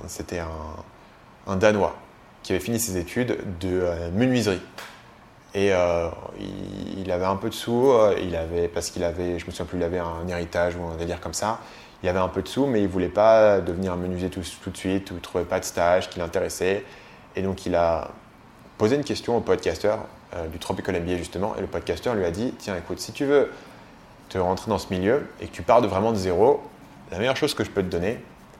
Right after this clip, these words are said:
c'est d'aller à Ho Chi Minh, tu rentres dans n'importe quel café, tu vois un mec avec un MacBook,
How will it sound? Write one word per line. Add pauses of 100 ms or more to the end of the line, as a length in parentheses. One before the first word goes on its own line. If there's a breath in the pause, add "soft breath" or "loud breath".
c'est
d'aller
à
Ho
Chi
Minh, (640)
tu
rentres
dans
n'importe
quel
café, (520)
tu
vois
un
mec
avec
un
MacBook,